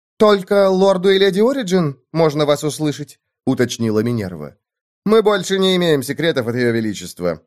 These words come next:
твердо сказал Эрвин. "Тогда и я не буду таиться", кивнула Мирей.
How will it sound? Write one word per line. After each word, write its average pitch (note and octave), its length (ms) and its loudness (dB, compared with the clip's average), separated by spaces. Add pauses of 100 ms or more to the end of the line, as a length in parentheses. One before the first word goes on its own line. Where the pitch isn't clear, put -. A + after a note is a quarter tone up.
твердо G#2+ 360 0
сказал G2+ 360 -2
Эрвин. D#2+ 400 -8 (560)
"Тогда G#3+ 440 2
и F#3 100 2
я D#3 140 2
не C#3 120 -2
буду B2+ 220 -2
таиться", B2 580 -4 (280)
кивнула A#2 460 0
Мирей. F#2+ 400 -8